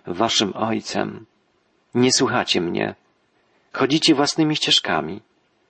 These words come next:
Uprawiacie nierząd z obcymi bóstwami. Dlatego nie doświadczycie już mego miłosierdzia”.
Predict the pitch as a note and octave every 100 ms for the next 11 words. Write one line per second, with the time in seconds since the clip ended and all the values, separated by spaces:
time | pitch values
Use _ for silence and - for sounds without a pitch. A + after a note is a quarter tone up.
0 | _ _ _ B2+ - A#2+ C#3 - C#3 D3
1 | B2+ A2 G#2 - - - - - A#2+ -
2 | C3+ C3 A#2+ - - C#3 G2+ G#2 - _
3 | _ _ _ _ _ _ _ _ _ -
4 | G#2+ A#2 A2+ G#2+ G#2+ A#2 A2+ - G#2+ -
5 | E3+ G2+ F2+ G2+ - - - - G2+ G#2+
6 | F#2+ F#2 F#2 F2+ A#2+ G#2+ G2 F2 -